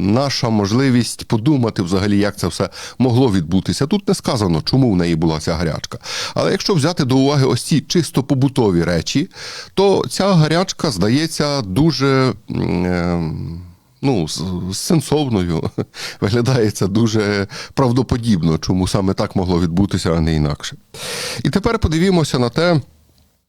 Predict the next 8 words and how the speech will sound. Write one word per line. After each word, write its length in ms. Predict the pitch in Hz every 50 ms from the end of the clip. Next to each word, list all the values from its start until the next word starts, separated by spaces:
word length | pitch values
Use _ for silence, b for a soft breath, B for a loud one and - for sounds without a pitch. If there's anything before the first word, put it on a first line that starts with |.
| _ _ _ _ - - -
як 260 | - 101 120 120 - -
часто 420 | - 139 127 104 - - - 92
нас 260 | 90 90 85 - -
якісь 320 | 98 87 - 107 95 - -
емоції 520 | 135 113 113 147 180 175 - - 120 104 98
можуть 380 | 92 95 113 113 101 101 -
кидати 640 | - - 95 85 98 110 113 - - 104 92 87 85 B B B B B B B
то, 240 | - 120 117 104